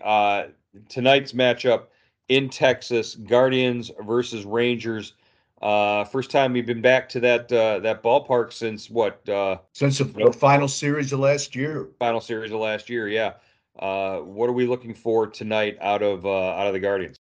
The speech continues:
Speaker 2: Yeah, uh, interesting, uh, interesting matchup. Cody Morse, rookie, making his fifth start, uh, is going against John Gray, their, uh, their best starter. But Texas, you know, they spent all that money, Joe, like a half billion dollars over the winter,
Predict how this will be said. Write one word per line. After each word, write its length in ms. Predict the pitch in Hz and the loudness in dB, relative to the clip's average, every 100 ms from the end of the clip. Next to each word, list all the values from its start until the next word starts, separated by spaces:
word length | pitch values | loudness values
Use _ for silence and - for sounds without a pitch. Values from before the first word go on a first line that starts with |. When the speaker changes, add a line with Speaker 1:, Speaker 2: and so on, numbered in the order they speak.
| - | 2
Speaker 2:
Yeah, 280 | 170 135 101 | 6 6 4
uh, 360 | 110 113 113 | 0 2 2
interesting, 840 | 123 160 160 147 - 160 147 139 131 | 0 -6 -4 -8 -6 -6 -2 0 0
uh, 320 | 120 113 - - | 2 0 -2 -8
interesting 480 | 147 151 135 135 117 | -8 -8 -8 -4 -4
matchup. 720 | 127 135 143 - 147 139 - | -2 -2 -2 0 0 0 -2
Cody 260 | 147 143 | 0 2
Morse, 360 | 135 131 135 135 | 4 4 2 0
rookie, 400 | 117 127 131 135 | -2 -2 0 -2
making 320 | 127 127 127 | 0 -2 -2
his 180 | 113 - | -6 -6
fifth 220 | 139 131 | -4 -2
start, 540 | - - 120 120 123 _ _ _ _ | -4 -2 0 0 -2 _ _ _ _
uh, 260 | 113 113 107 | -4 -2 0
is 120 | 104 | -2
going 260 | - 120 120 | -2 0 0
against 320 | 117 113 - | 0 -2 -4
John 320 | 127 120 123 | -4 -2 -2
Gray, 380 | 117 117 120 131 | -2 4 4 4
their, 380 | 120 117 113 110 | 2 4 4 4
uh, 240 | 107 104 | 2 2
their 180 | 101 107 | 0 -4
best 320 | 101 113 113 | 0 0 0
starter. 480 | - 117 117 123 127 - _ | -2 0 0 -2 -4 -12 _
But 180 | - 120 | 4 4
Texas, 540 | - 156 147 147 135 135 | 6 0 0 -2 -2 0
you 80 | |
know, 280 | 127 123 113 - - | 4 4 2 -12 -4
they 100 | 131 | -4
spent 280 | 123 147 135 | 0 2 4
all 160 | 139 143 | 4 6
that 180 | 139 | 4
money, 280 | 131 139 139 | 4 2 2
Joe, 480 | 120 120 120 117 - _ _ | 0 2 4 4 -2 _ _
like 180 | 117 113 | -4 0
a 80 | 113 | 2
half 300 | 131 135 139 | 2 0 2
billion 380 | 135 139 131 123 | 2 4 4 4
dollars 440 | 135 143 131 117 | 4 4 2 2
over 220 | 120 113 | 0 0
the 100 | 113 | -2
winter, 500 | 110 131 135 117 110 | 0 2 2 0 -2